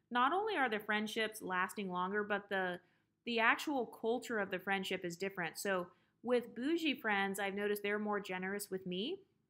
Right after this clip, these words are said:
I am more generous with them. So for example, maybe, maybe I decided to be nice and I got her dinner this time. Maybe next time she will get me dinner. I just feel like that is something that you do not see around, like, ratchet women who,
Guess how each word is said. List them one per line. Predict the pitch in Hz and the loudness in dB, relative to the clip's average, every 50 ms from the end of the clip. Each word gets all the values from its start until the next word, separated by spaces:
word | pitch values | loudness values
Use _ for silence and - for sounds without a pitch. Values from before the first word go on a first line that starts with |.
| _ - - | _ -4 0
I | 180 185 190 | 2 2 2
am | 196 196 196 | 2 0 0
more | 196 190 190 190 190 | -2 -2 0 0 0
generous | 185 190 185 180 185 185 185 185 - - | 0 0 -2 -2 0 -2 -2 -4 -4 -6
with | 180 170 - | -6 -4 -2
them. | 175 175 180 196 214 233 247 247 | 0 2 2 2 2 0 -2 -4
So | - - 226 202 190 185 190 190 - _ _ _ _ - | -2 0 2 2 2 2 0 -4 -10 _ _ _ _ 0
for | 254 247 233 | 2 4 4
example, | 220 214 220 208 202 202 202 190 185 180 | 4 4 2 0 0 0 0 -2 -2 -2
maybe, | 190 208 226 233 247 240 226 220 220 - _ _ _ _ - | 0 0 0 2 2 0 0 0 -2 -6 _ _ _ _ -2
maybe | 220 254 277 285 277 247 | 2 2 4 4 4 4
I | 226 226 240 | 4 4 4
decided | 233 233 - - 226 214 208 208 202 | 2 -2 0 2 2 2 2 0 0
to | 202 208 | -2 -4
be | 180 196 190 | -2 -2 -2
nice | 180 185 180 190 208 214 - - | 0 2 2 2 2 0 -2 -4
and | - 190 | -2 0
I | 185 180 185 185 | 2 2 2 2
got | 185 196 190 190 185 185 - | 2 2 2 2 2 2 0
her | 196 190 185 180 175 | 0 0 0 0 0
dinner | 175 190 190 185 190 208 202 | -2 -2 -4 -2 -2 -4 -4
this | 202 214 214 214 | -4 -4 -6 -6
time. | - 226 226 214 214 214 214 214 214 _ _ _ _ _ _ - | -6 -4 -2 0 0 0 -2 -4 -8 _ _ _ _ _ _ -6
Maybe | - 214 220 208 208 208 | 0 2 2 4 4 2
next | 196 190 190 190 - | 2 2 2 2 0
time | 220 202 196 196 | 0 0 0 0
she | 196 - 208 196 | 0 -2 -2 0
will | 196 185 | -2 0
get | 185 190 185 180 - 170 | 0 0 -2 -2 -2 -4
me | 185 196 214 220 | -4 -4 -4 -2
dinner. | 214 226 220 226 226 220 - | -2 -2 0 0 0 0 2
I | 240 262 | 2 2
just | 269 320 320 - | 2 0 -2 -2
feel | 311 294 | 0 0
like | 277 262 262 | 0 0 2
that | 233 220 214 208 | 2 2 2 2
is | 208 | 0
something | - 220 202 202 - 202 196 | 0 -2 -2 -2 -2 -2 -2
that | 190 180 170 - 165 | -2 -2 -4 -6 -8
you | 175 208 220 | -6 -6 -6
do | 196 208 190 | -4 -6 -6
not | 185 180 170 156 - | -4 -4 -4 -4 -4
see | - - 180 165 156 143 - - _ _ _ _ _ _ - 202 | -6 -6 -6 -6 -6 -8 -10 -14 _ _ _ _ _ _ -2 0
around, | 196 180 180 175 165 170 170 165 | 2 4 4 4 4 4 2 -2
like, | 160 156 - | -4 -6 -6
ratchet | 147 151 170 170 170 170 - 175 160 - - | -2 2 4 4 4 4 2 -2 -4 -4 -6
women | - 175 175 190 185 185 190 196 196 202 | -10 -2 0 2 2 2 2 2 0 2
who, | 208 208 202 | 0 0 0